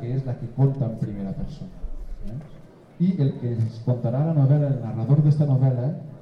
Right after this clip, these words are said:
serà un conseller personal del visir Alarraq que li diuen Abu al-Qasim Ben Hilal, eh?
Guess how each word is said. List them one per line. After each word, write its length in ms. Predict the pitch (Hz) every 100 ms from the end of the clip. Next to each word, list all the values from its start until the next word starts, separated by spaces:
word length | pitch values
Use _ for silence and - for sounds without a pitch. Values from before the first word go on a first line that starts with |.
| -
serà 380 | - 120 139 139 170 190 - - - -
un 220 | 160 185
conseller 460 | 165 139 143 120 135 -
personal 480 | 123 - 117 127 139 - 131
del 140 | 127 113
visir 240 | 120 139
Alarraq 540 | 113 101 120 123 127 - - - - 156
que 80 | 147
li 120 | 143
diuen 460 | 156 156 151 156 - 123
Abu 240 | 117 143 170 185 -
al-Qasim 640 | 120 - 110 - 156 156 143
Ben 160 | 123 113
Hilal, 300 | 120 98 101 92 - - - - -
eh? 100 | 135